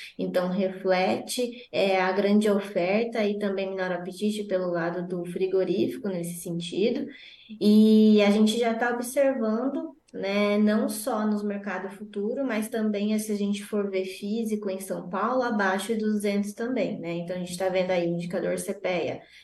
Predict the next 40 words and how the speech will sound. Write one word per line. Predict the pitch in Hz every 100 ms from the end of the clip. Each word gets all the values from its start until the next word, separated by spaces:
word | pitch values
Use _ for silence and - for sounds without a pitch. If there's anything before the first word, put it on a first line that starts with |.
| -
em | 190
cento | 185 185 185
e |
noventa | 185 175 175 175
e | 185
nove, | 185 180 175
alguns | 160 170 170
quebrados. | 175 185 202 226 240 226 233 233 - -
A | 190
gente | 185 196 196 202
viu | 202 214 226
hoje | 220 220 208 202 185
negócios | 196 196 202 202 202 190
acontecendo, | 196 196 190 196 - 190 190 180 175 175 - -
é, | 190 185 185
em | 196
cento | 190 214 226 226
e | 233
noventa | 214 196 190 202 233 233 208
padrão | 208 190 196 208
China | 208 - 226 254 247 196
em | 208 233
São | - 214 214
Paulo | 196 185 180 185
também. | - 175 175 180 214 233 - - -
Então, | 202 196 196
assim, | 196 208 214 202 202
é | 202 214 240
um | 277 285 254
mer-, | 240 233 233 - _ -
não | 220 226
sabemos | 233 214 233 240 226
ainda | 214 214 214
se | -
vai | 208 202
ser | 208 - 214 208
um, | 214 208 208
um | 208
cenário | 208 190 190 202
geral | 196 208 190 185 214 269 -